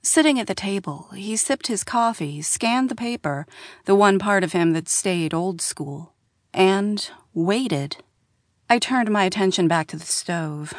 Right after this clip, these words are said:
flipped the eggs so they'd set just right over easy, and presented the plate with a knife and fork at the ready.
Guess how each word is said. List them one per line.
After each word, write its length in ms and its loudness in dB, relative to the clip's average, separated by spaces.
flipped 340 -2
the 160 2
eggs 320 2
so 160 -2
they'd 260 -2
set 380 -2
just 400 -4
right 320 0
over 200 -2
easy, 520 -4
and 160 2
presented 460 2
the 80 -2
plate 500 -6
with 160 -6
a 60 2
knife 400 2
and 120 4
fork 400 -2
at 80 -10
the 120 -6
ready. 480 -4